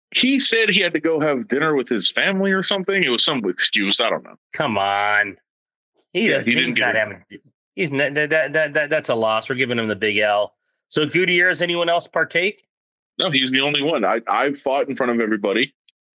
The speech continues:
Speaker 1: to show everybody how to do it. And then, uh, Paul was in. Nobody else would.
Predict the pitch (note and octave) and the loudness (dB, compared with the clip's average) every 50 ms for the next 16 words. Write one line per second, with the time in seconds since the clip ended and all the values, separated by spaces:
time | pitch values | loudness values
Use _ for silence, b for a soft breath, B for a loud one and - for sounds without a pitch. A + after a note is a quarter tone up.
0 | _ _ _ _ _ _ - A#2 - - A#2 A2 A2 A2+ A#2+ A2+ A#2+ A#2+ A#2+ A2 | _ _ _ _ _ _ -2 0 2 2 2 2 0 0 0 0 0 0 0 -2
1 | G2+ F#2+ F#2+ A2 B2+ - - - G#2+ G#2 G2+ G#2 G2+ F#2+ F#2+ F#2 - G#2 G#2 A#2 | 0 0 0 2 0 0 -2 -4 -4 -2 0 2 2 0 0 -2 -2 -2 0 0
2 | C3 B2+ A2+ A#2+ A#2+ B2+ C#3+ E3 E3+ C#3 A2+ A2 B2 C3 C3+ C3+ C3 - - D3+ | 0 0 0 2 2 2 0 0 -2 -2 -2 -2 0 0 0 2 2 2 2 0
3 | D3+ B2+ | 0 -2